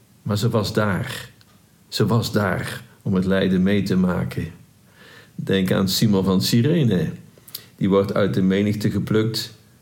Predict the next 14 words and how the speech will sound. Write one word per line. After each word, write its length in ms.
en 520
gezegd: 640
"Help 320
mee." 540
Hij 180
vroeg 240
er 80
niet 220
om, 380
maar 100
hij 180
draagt 320
het 140
kruis. 640